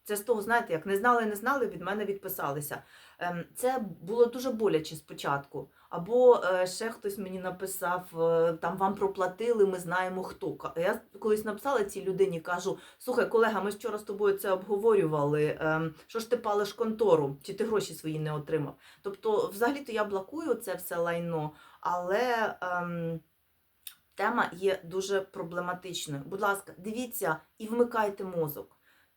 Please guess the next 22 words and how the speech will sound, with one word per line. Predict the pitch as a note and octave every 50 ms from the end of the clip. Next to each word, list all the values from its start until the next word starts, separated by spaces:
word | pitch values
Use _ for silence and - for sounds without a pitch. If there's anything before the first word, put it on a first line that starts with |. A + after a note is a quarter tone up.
| _ _ _
Чому | - - B3+ B3+ C4 C4+ C#4+ C4+ - -
зараз | - A3 G3+ G3 F#3 F3+ F3+ -
відбувається | F#3+ F3 F3 F#3+ F#3 F#3+ F#3 F3+ F3 E3+ - - E3 D#3+ D3+ -
оце | E3 E3+ - G3+ G3 F#3+
розділення | F#3+ F#3+ F#3 F3 E3+ F#3 G3+ G3+ F3+ E3+ E3 D#3+ D#3 D3+ C#3+ C#3+
на | D#3+ F3+ G3+
мову, | A3 A3 G#3+ G#3 F#3+ F3 E3 D#3+ D#3
на | D#3 D#3+ E3 F3+ G3 G#3+ A3
національність? | A3+ A3 G#3 G#3+ - A#3+ A3 G#3+ G#3 F#3+ F3 E3 D#3+ D3+ D3+ D3+ D3 D3+ D3 - - - - D#3+ E3 D#3+ D#3 - -
До | - G3+
чого | G3 - C#4 D4 C4+ A#3
це | F#3+ - - -
може | E3 E3 F3+ G3+ G3+ G3+ F#3+ E3+ - -
привести? | - F#3 F3 E3 E3 D#3 C#3+ C#3+ - - - - - _ _ _ -
Я | F#3+
дуже | G3 C#4+ D4+ D#4
сподіваюся, | - - - G3+ G3 F3+ F#3+ G#3 A3 A3 A3 G#3+ - F#3 F3
що | - - - - G3 F#3+ F#3 F3+ F3+ F#3 - - - - - _
ви | - D#3+ E3 F#3 G#3 A3 A3+ A3
будете | G3+ - G3+ G3+ G3+ G3 - G3
думати | E3+ E3 G#3+ A3+ A3+ G#3 G3 G3 - G3 F3+ E3 -
логічно | - F#3 G3 F#3+ F#3+ G#3 A#3+ B3 - - - G3+ F3+ E3+